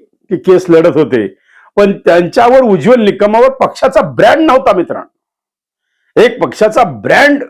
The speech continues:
उज्ज्वल निकमावर आत्ता ह्या लोकसभेपासून लागलेला आहे की ते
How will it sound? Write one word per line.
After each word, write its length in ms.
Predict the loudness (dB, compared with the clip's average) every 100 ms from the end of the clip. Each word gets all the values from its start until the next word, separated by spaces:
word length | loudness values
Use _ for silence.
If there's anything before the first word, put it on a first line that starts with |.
| -18 -20 _ _ -4
उज्ज्वल 280 | 0 0
निकमावर 480 | 0 0 2 2 2
आत्ता 340 | 2 -2 -2 0
ह्या 160 | 2
लोकसभेपासून 880 | 2 0 -2 -2 0 2 0 0 2
लागलेला 280 | 2 2 -2
आहे 100 | -2
की 300 | -6 -6
ते 80 | 0